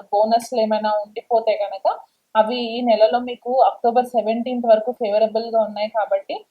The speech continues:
మీరు మీ మేనేజర్స్ తోటి డిస్కస్ చేసుకొని ఆ, ఆ బోనస్ అమౌంట్ రావడానికి కూడా మీరు ప్రయత్నాలు చేసుకోవచ్చు. ఒకవేళ మీకు కెరియర్ లో చేంజెస్ చేయాలని అనుకుంటే కనుక అక్టోబర్ సెవెంటీన్త్ లోపు మీరు ప్రయత్నాలు చేసుకుంటే కనుక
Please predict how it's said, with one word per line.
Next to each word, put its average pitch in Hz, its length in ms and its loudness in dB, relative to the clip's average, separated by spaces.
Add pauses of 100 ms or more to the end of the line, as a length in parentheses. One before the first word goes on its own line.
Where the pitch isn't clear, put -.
(280)
మీరు 226 160 -4
మీ 226 300 -4
మేనేజర్స్ 226 680 -6
తోటి 226 220 -4
డిస్కస్ 220 540 -8
చేసుకొని 214 500 -8
ఆ, 214 260 -2 (200)
ఆ 202 140 0
బోనస్ 208 640 -2
అమౌంట్ 220 380 -2
రావడానికి 208 540 -2
కూడా 208 200 -2
మీరు 214 140 -4
ప్రయత్నాలు 208 640 -2
చేసుకోవచ్చు. 196 640 -6 (380)
ఒకవేళ 226 380 4
మీకు 240 280 -4
కెరియర్ 220 420 2
లో 233 100 2
చేంజెస్ 226 640 -4
చేయాలని 214 340 4
అనుకుంటే 208 460 -4
కనుక 202 280 0
అక్టోబర్ 226 460 2
సెవెంటీన్త్ 220 680 -6
లోపు 208 300 -2
మీరు 233 180 -2
ప్రయత్నాలు 214 640 0
చేసుకుంటే 208 400 -6
కనుక 196 220 -6